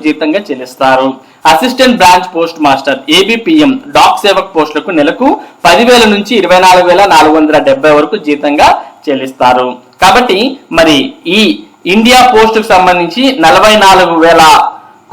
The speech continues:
పైగా ఉద్యోగాల భర్తీకి సంబంధించినటువంటి ఫలితాలు ఎప్పుడైనా విడుదల కావచ్చు. మరి విడుదలైన వెంటనే మన భాస్కర్ ఏరియా ద్వారా మీకు అప్డేట్ చేయడం జరుగుతుంది. అలాగే మరి ఇండియా పోస్ట్ కు సంబంధించినటువంటి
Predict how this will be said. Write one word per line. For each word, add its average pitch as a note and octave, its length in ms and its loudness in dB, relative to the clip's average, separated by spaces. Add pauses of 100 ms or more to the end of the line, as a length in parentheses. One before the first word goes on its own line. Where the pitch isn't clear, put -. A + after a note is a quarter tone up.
(160)
పైగా E3+ 280 4 (160)
ఉద్యోగాల E3+ 500 2 (100)
భర్తీకి G#3 520 -2 (340)
సంబంధించినటువంటి D#3 880 0
ఫలితాలు D3+ 460 0 (160)
ఎప్పుడైనా D#3 420 0
విడుదల C#3+ 240 0 (100)
కావచ్చు. D#3+ 380 0 (340)
మరి E3+ 220 2
విడుదలైన A#3+ 460 2
వెంటనే G#3+ 320 -2
మన G3 160 0
భాస్కర్ D#3+ 440 0
ఏరియా E3 200 2
ద్వారా D#3+ 360 2 (180)
మీకు D3 200 -4
అప్డేట్ D3 360 -4
చేయడం C#3 220 -2 (160)
జరుగుతుంది. D#3 540 -4 (360)
అలాగే G#3+ 340 2 (240)
మరి D#3+ 180 2 (380)
ఇండియా A3 220 2 (120)
పోస్ట్ A3+ 280 2
కు G#3+ 120 -10
సంబంధించినటువంటి E3+ 920 -2